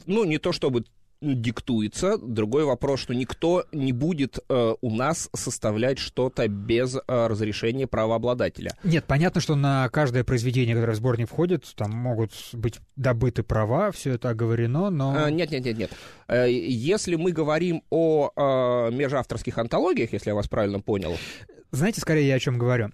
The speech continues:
Speaker 2: А, просто Кинг — один из тех немногих авторов, а, чьи рассказы реально имеет смысл издавать и чьи рассказы читают.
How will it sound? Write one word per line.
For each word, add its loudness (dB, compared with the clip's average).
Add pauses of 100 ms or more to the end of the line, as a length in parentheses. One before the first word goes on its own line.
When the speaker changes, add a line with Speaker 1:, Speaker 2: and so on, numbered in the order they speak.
Speaker 2:
А, 0
просто 0
Кинг — 0
один 2
из 0
тех 0
немногих 2
авторов, -2
а, 2
чьи 0
рассказы 2
реально 2
имеет 0
смысл 0
издавать 2
и 0
чьи 0
рассказы 0
читают. 0